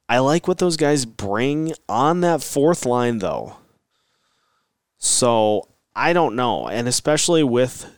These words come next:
spots that you're gonna need to fill next season, like,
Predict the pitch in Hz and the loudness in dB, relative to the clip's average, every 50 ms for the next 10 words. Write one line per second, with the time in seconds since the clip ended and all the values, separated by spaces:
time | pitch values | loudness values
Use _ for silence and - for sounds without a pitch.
0 | _ _ _ - - - - - - 92 101 117 123 - - 131 113 - 123 110 | _ _ _ -6 -4 -4 -2 -2 -2 -2 -2 0 -2 -2 -4 -4 -4 -4 -2 -2
1 | 123 120 120 113 110 110 101 98 92 - - - 98 98 104 110 110 98 90 - | -2 -2 -2 -2 -2 -2 -4 -4 -6 -6 -4 -4 -4 -2 -2 -4 -4 -6 -4 -2
2 | - - - 92 92 98 101 131 143 156 156 - _ _ _ _ _ _ _ _ | -2 -2 -2 -4 -6 -6 -4 -4 -4 -4 -6 -10 _ _ _ _ _ _ _ _
3 | _ _ _ - - 127 123 104 - - | _ _ _ -6 -4 -2 -2 -4 -6 -10